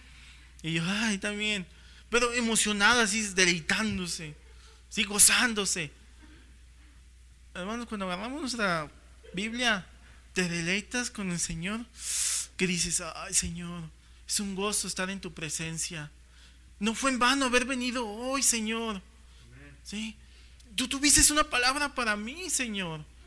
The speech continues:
Speaker 1: Tú quieres esa sabiduría para mí. Y aquí está, hermano, la, la Biblia es una carta abierta, ¿sí? Para que tú la leas.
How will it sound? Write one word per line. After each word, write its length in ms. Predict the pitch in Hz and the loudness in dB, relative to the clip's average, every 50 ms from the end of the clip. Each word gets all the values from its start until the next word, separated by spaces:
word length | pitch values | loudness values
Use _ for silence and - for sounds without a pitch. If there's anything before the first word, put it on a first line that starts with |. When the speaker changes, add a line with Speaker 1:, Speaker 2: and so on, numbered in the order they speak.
| - - - - - - - - - - - | -20 -20 -20 -20 -20 -20 -20 -20 -20 -18 -12
Speaker 1:
Tú 100 | - 196 | -8 -6
quieres 220 | - 247 262 - - | -2 2 4 6 8
esa 200 | - - - - | 8 8 8 8
sabiduría 560 | - 240 202 202 185 180 190 202 220 240 240 | 8 6 2 0 -2 -2 -2 -2 -2 -2 -2
para 280 | 226 - 226 208 196 185 | -2 -2 -2 0 0 -2
mí. 400 | 185 196 208 226 247 247 220 - - - - - | -2 -4 -2 0 2 2 2 0 -4 -8 0 2
Y 40 | 196 | 2
aquí 180 | 190 - 254 | 2 4 4
está, 340 | 247 - - - 254 262 269 | 4 4 4 4 2 2 2
hermano, 380 | 277 269 254 269 262 262 254 247 | 2 4 2 2 2 0 0 0
la, 120 | 240 208 - - - - | -2 -2 -4 -6 -4 0
la 100 | 226 220 | 2 4
Biblia 480 | 190 226 254 269 269 285 311 311 330 320 - - - - - - - - - - - | 4 6 4 4 4 4 4 4 4 2 -4 -16 -20 -20 -20 -20 -20 -20 -16 -4 0
es 100 | 196 - | 0 2
una 200 | 262 269 277 277 | 2 2 2 4
carta 320 | 277 262 277 294 277 277 | 4 4 4 4 6 4
abierta, 640 | 262 240 240 254 277 285 - - 254 226 202 175 - - - - - - | 4 6 6 4 2 2 4 4 4 4 4 0 -6 -12 -20 -20 -20 -8
¿sí? 340 | - - 262 285 277 - - - - - | -4 -2 0 0 -2 -4 -12 -14 -6 -2
Para 180 | 226 214 196 | -2 -2 0
que 80 | - 196 | -2 -4
tú 160 | 190 - 254 | -4 -4 -2
la 140 | 262 262 254 | 0 0 0
leas. 580 | 240 240 262 262 269 247 202 175 160 - - | 0 0 0 0 -2 -2 -4 -4 -6 -8 -12